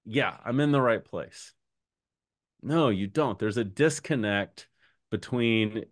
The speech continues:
who you are and what you look for and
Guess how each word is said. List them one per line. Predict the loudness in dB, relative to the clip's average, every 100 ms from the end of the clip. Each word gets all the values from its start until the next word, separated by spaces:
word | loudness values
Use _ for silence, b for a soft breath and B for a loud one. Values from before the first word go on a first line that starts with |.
| -16 2
who | 4
you | 4 4 4 4
are | 6 4 4
and | 2
what | 0 -2
you | -4
look | -4 -4 -4
for | -2 2 2 0 -4 _ _ _ _ _ -2
and | 0 2 2 0